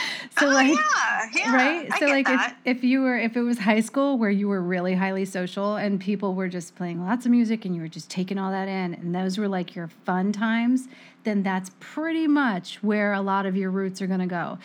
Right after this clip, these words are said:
Speaker 1: If, like, your parents just played crazy music all the time in your home,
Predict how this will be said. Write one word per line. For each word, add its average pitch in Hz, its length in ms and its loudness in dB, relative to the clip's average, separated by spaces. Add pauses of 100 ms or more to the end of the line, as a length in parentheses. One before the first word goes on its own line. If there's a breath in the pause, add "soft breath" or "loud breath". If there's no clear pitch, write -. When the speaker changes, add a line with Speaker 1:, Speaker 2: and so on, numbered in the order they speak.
(200 loud breath)
Speaker 1:
If, 220 220 -2
like, 208 300 0
your 208 120 -2
parents 214 540 -2
just 190 300 -8
played 190 680 -2 (140)
crazy 190 520 -4
music 180 400 0 (220)
all 233 240 4
the 240 100 2
time 208 280 0
in 190 100 -2
your 185 160 -2
home, 202 540 -2